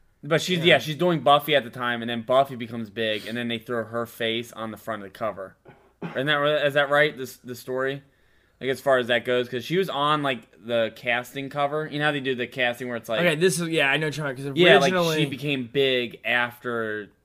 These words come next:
Speaker 1: the show was out, then the movie came out. Like, they were shooting simultaneously.
Speaker 2: So I remember 'cause they had the whole cover with the five of them on it.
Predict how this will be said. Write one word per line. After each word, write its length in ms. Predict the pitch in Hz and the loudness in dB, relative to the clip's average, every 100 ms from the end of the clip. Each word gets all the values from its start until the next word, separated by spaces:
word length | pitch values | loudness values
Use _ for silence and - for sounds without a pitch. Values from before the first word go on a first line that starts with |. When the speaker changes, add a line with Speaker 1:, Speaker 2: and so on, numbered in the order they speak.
| _ | _
Speaker 1:
the 120 | - 113 | -14 -12
show 340 | - 135 120 | -6 -2 -2
was 180 | 117 107 | -4 -4
out, 280 | 107 104 101 | -4 -4 -6
then 180 | 107 | -10
the 80 | 104 | -10
movie 280 | 104 117 113 | -8 -6 -8
came 280 | 117 113 101 | -10 -10 -8
out. 320 | 101 98 95 _ _ _ _ _ _ | -8 -8 -10 _ _ _ _ _ _
Like, 220 | - 117 135 | -10 -6 0
they 80 | |
were 100 | 180 170 | 2 0
shooting 380 | - 196 170 | 0 0 0
simultaneously. 440 | 147 160 139 - 143 | 0 -2 -2 -4 0
Speaker 2:
So 20 | 233 | 2
I 40 | |
remember 340 | 233 262 269 | 4 4 4
'cause 120 | 214 220 | 4 4
they 120 | 220 | 6
had 160 | 214 | 6
the 60 | 202 | 6
whole 140 | 190 185 | 4 2
cover 320 | 165 160 165 | 2 2 0
with 140 | 151 | -4
the 60 | 123 | -8
five 260 | - 120 120 | -6 -6 -6
of 60 | |
them 160 | 120 117 | -10 -12
on 180 | 110 117 | -10 -10
it. 140 | 131 | -10